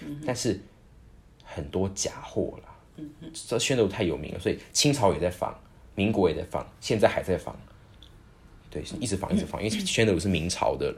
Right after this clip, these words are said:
Speaker 2: 炉嘛，才是明朝
Speaker 1: 嗯。
Speaker 2: 宣德年间的炉是最正统的，但是明朝过了宣德年之后，还是有人用宣德年制的这个款放在，瞪在那个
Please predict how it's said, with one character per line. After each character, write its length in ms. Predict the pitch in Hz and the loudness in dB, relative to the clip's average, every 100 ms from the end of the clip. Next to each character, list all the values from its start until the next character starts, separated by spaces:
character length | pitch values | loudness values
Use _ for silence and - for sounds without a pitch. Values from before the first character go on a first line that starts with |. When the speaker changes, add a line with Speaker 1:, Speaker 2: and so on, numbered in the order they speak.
| - | -6
Speaker 2:
炉 160 | 64 | -8
嘛， 160 | - - | -6 -8
才 120 | - | -4
是 40 | 80 | -2
明 160 | 82 | -2
朝 140 | 82 85 | 2 2
Speaker 1:
嗯。 20 | |
Speaker 2:
宣 220 | - 113 | 6 6
德 120 | 107 | 6
年 180 | 90 80 | 6 4
间 200 | 87 92 | 2 4
的 140 | 85 - - - - - - - - 98 | 2 -2 -10 -20 -20 -20 -16 -8 -4 0
炉 220 | 90 98 | 2 2
是 260 | - 110 - | 2 2 0
最 160 | - 104 | 0 2
正 240 | - 92 | 4 0
统 240 | - - 50 | 0 -6 -6
的， 80 | - | -4
但 140 | - 104 | 0 0
是 240 | 110 98 - - - - - - | 2 -2 -4 -20 -20 -20 -6 4
明 120 | 185 | 6
朝 220 | 196 185 | 12 10
过 260 | 185 226 170 | 12 12 12
了 60 | |
宣 180 | 170 175 | 10 8
德 240 | 160 127 - | 8 6 2
年 240 | 120 113 - | 2 2 0
之 140 | - 147 | 0 6
后， 260 | 147 101 - | 6 6 2
还 140 | - 180 | 8 8
是 140 | 202 | 12
有 100 | 139 | 12
人 100 | 107 | 12
用 140 | 151 | 8
宣 320 | 139 - 151 165 | 8 8 8 8
德 180 | 104 | 8
年 240 | 104 98 95 | 8 4 4
制 220 | - 123 | 2 2
的 80 | 95 | 2
这 140 | 95 | 2
个 60 | 104 | 0
款 320 | - - 82 - | -2 2 2 4
放 160 | 113 | 2
在， 80 | - - - - - - | 2 -4 -18 -20 -2 8
瞪 220 | 135 104 | 8 10
在 120 | 113 | 8
那 120 | 113 | 8
个 180 | 101 87 | 6 6